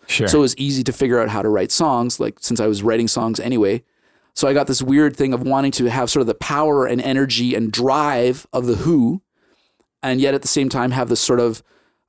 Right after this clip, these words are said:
Speaker 2: <sighs> for want of a better word, proto-alt countryness of Neil Young.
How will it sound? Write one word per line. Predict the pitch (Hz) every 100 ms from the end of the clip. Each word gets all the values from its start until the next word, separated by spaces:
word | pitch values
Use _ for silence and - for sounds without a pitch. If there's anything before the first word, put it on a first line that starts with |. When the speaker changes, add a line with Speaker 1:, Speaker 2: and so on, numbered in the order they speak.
| _ -
Speaker 2:
<sighs> | - 113 85 -
for | - 135
want | 127
of | 131
a | 120
better | 120 123
word, | 123 120
proto-alt | - 147 147 127 117 127 -
countryness | - 139 - 127 113 110 -
of | - 107 104
Neil | 120 127 113
Young. | 127 127 113